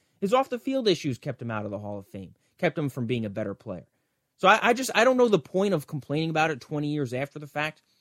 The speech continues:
We don't need to be reminded how Strahan got the record. We know it.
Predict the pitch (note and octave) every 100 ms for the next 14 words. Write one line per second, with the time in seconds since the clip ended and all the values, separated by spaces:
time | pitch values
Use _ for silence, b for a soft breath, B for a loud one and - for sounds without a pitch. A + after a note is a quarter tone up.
0 | _ _ _ _ - G#3+ G3 G3+ F#3+ F3+
1 | F#3+ D3+ C3+ E3 F3 F#3 - - F3 -
2 | E3+ E3+ F3 E3+ E3+ E3 E3 E3 F3+ F3+
3 | _ _ _ C3 E3+ D#3+ F3+ F#3